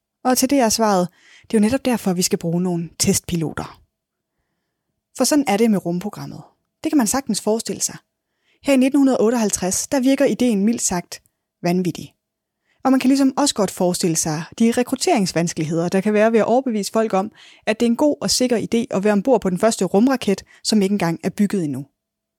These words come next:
Det heldige ved, når man har med militærfolk at gøre, det er, at de er en del modigere end de fleste andre.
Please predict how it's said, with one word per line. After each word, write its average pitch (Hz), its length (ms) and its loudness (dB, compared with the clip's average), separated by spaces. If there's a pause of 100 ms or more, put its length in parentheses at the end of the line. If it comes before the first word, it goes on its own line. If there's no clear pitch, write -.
(680)
Det 196 80 0
heldige 240 380 2
ved, 190 120 2
når 190 100 0
man 156 140 -6
har 165 160 -6
med 170 160 -4
militærfolk 175 680 -2
at 180 100 -4
gøre, 180 220 0
det 214 140 0
er, 196 80 0
at 196 100 -4
de 226 60 0
er 233 40 4
en 233 100 2
del 233 260 2 (220)
modigere 185 480 4 (100)
end 185 120 0
de 180 80 2
fleste - 340 -2
andre. 160 320 -6